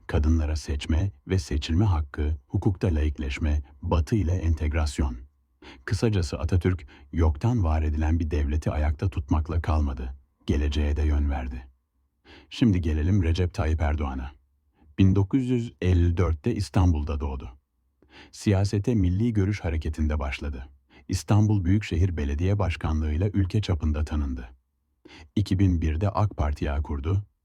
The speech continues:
iki bin ikide iktidara geldi. İktidarının ilk yıllarında ekonomi büyüdü, sağlık sistemi değişti, ulaşım yatırımları yapıldı. Ama ilerleyen yıllarda siyasi kutuplaşma arttı,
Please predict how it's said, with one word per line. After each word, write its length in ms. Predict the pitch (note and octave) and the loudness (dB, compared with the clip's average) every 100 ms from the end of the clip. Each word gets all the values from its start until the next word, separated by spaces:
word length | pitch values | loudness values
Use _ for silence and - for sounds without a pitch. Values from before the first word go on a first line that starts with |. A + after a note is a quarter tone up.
| - | -6
iki 240 | G2 G#2 | -2 0
bin 60 | F2+ | 0
ikide 340 | E2 E2+ G2 | -2 -2 -2
iktidara 460 | E2+ - D#2+ D#2 D2+ | -2 -2 0 0 0
geldi. 440 | D2 C2 B1+ C2 - _ _ _ _ _ | -2 -4 -8 -14 -18 _ _ _ _ _
İktidarının 760 | A2+ G2+ G2+ F#2+ F2+ F#2 G2+ - | -2 0 0 2 4 4 4 2
ilk 260 | G#2+ A#2+ - | 0 0 -2
yıllarında 460 | E2 D#2 D2+ E2 | -2 -2 0 0
ekonomi 540 | F#2+ F2 E2+ D#2+ E2+ D#2 | 0 -2 0 2 2 0
büyüdü, 340 | D#2 C#2+ D2 | -2 -2 -4
sağlık 420 | D2+ - C#2 E2 | -4 -4 -2 -4
sistemi 400 | - C#2 - D2 | -4 -6 -2 -2
değişti, 440 | D2 C#2+ C#2 D#2 D2+ | 0 -2 -4 -4 -2
ulaşım 360 | F#2+ F#2 - F2+ | 0 0 2 0
yatırımları 480 | D#2 D#2 D2+ D2 | 0 0 0 2
yapıldı. 460 | D2 C#2 D2+ C2 - - _ - - - | 0 -2 -4 -6 -10 -18 _ -20 -18 -6
Ama 200 | - A2+ | 2 2
ilerleyen 600 | B2+ D#2+ D2+ C2+ C2+ E2 | 2 -2 -2 -2 0 2
yıllarda 500 | F2+ D#2 D2+ C#2+ C#2 | 2 0 -2 -2 -2
siyasi 600 | D2+ - D2+ D2 D2 A2+ | -4 -4 -4 -2 -2 -4
kutuplaşma 580 | G#2 - - F2 D2+ - - | -4 -6 -4 -2 0 -2 0
arttı, 480 | D#2+ D2+ - D#2+ | 0 0 -2 -2